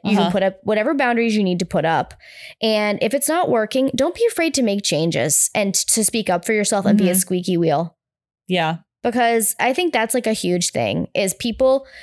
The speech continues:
Speaker 1: think they have to, like, suffer in a situation and then all of a sudden something will change. And you're like, "Wow,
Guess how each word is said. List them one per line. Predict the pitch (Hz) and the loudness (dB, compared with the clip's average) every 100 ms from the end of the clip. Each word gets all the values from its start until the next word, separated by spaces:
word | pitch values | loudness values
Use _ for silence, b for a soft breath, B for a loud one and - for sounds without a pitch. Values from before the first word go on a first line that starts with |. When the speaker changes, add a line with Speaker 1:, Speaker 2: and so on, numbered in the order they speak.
| B | B
Speaker 1:
think | 220 214 | -2 0
they | 202 | 2
have | 202 190 | 0 0
to, | |
like, | 180 170 | 0 0
suffer | - 196 214 | 0 0 0
in | 220 | -2
a | |
situation | 208 196 202 185 185 175 | -2 -2 0 0 0 0
and | 170 170 | 0 0
then | 175 | 0
all | 202 | 0
of | |
a | 285 | 0
sudden | 330 285 | 0 0
something | 262 247 | 0 2
will | 202 | 0
change. | 208 220 196 | 0 0 0
And | |
you're | 170 | 0
like, | 170 294 | 0 0
"Wow, | 330 175 | 0 0